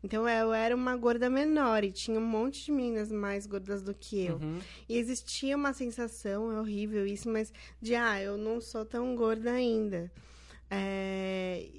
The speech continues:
Speaker 1: e isso até desencadeou que eu comecei a comer mais, assim, achando que tava tudo lindo. Mas olha que, que associação maluca, assim, na
Speaker 2: Aham.
Speaker 1: minha cabeça naquele momento. E depois eu fui entender que não, que eu,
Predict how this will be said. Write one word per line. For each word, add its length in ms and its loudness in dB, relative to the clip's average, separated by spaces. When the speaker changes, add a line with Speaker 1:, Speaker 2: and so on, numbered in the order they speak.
Speaker 1:
e 220 -2
isso 460 2
até 340 0
desencadeou 680 4
que 120 -2
eu 120 4
comecei 400 -2
a 20 -4
comer 360 -2
mais, 380 0
assim, 680 0
achando 420 -2
que 160 -18
tava 340 -2
tudo 300 -2
lindo. 260 2
Mas 120 -4
olha 380 2
que, 180 -6
que 80 -4
associação 500 -2
maluca, 580 0
assim, 180 2
na 80 4
Speaker 2:
Aham. 60 2
Speaker 1:
minha 120 2
cabeça 380 -6
naquele 240 -6
momento. 420 -6
E 80 -2
depois 360 2
eu 80 -2
fui 100 -2
entender 520 0
que 120 -4
não, 480 2
que 240 -4
eu, 140 4